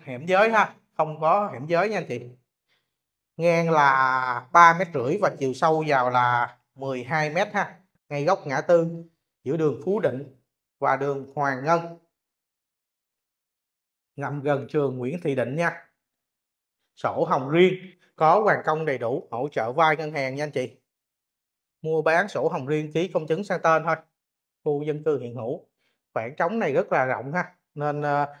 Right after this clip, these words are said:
mình lên không gian tầng một này thoải mái nha. Trần nhà cũng cao nữa. Đó, trần nhà, trần nhà cao ha. Rồi,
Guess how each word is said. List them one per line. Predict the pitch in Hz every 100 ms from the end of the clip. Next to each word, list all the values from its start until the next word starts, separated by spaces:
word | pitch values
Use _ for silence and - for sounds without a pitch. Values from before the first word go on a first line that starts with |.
| _
mình | - 131
lên | 143 139
không | 147
gian | 147 143 139
tầng | 123 117
một | 104 120
này | 139 120 104
thoải | 120
mái | 170 170
nha. | 226 180 - _ _ _
Trần | - 135
nhà | 131 131 123 120
cũng | 123
cao | 160 160 156
nữa. | 131 147 - _ _ _ _ _ _ _ _ _ _ _ _ _ -
Đó, | 127 -
trần | 139 127
nhà, | 135 127
trần | - 123
nhà | 131 120
cao | 156 151
ha. | 139 170 - _ _ _ _ -
Rồi, | 151